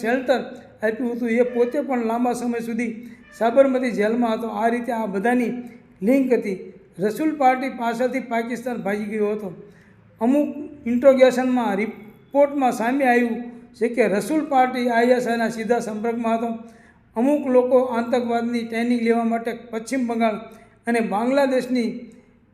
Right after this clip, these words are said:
પેટ્રાપોલ બોર્ડરથી ઢાકા જતા હતા, જ્યાંથી ફ્લાઇટમાં પાકિસ્તાન જતા હતા. ત્યાં રસુલ પાર્ટી તેમને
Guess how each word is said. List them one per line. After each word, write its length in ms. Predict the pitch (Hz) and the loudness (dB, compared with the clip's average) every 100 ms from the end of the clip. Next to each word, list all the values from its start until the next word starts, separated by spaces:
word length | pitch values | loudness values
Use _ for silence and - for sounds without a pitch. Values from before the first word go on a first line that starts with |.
| _ 226 | _ 0
પેટ્રાપોલ 560 | 240 240 285 285 262 247 247 | 0 2 0 4 2 2 2
બોર્ડરથી 440 | 240 262 262 254 | 6 6 4 -2
ઢાકા 360 | 180 190 240 247 | -2 -2 0 0
જતા 220 | 233 233 233 | 0 0 -2
હતા, 180 | 233 214 | -2 -4
જ્યાંથી 320 | 208 233 240 214 - - - _ _ _ | -4 -2 -2 -4 -8 -18 -20 _ _ _
ફ્લાઇટમાં 520 | 262 302 302 262 196 - - | 0 0 2 -2 -2 -6 -8
પાકિસ્તાન 480 | 220 240 262 - 254 202 | -6 -4 -6 -6 -6 -4
જતા 240 | 220 214 208 | -4 -4 -4
હતા. 160 | 214 202 | -6 -4
ત્યાં 240 | 247 233 226 | 0 0 -2
રસુલ 240 | 240 254 247 | -4 -6 -4
પાર્ટી 280 | 240 240 214 | -6 -4 -6
તેમને 220 | 226 220 | -4 -4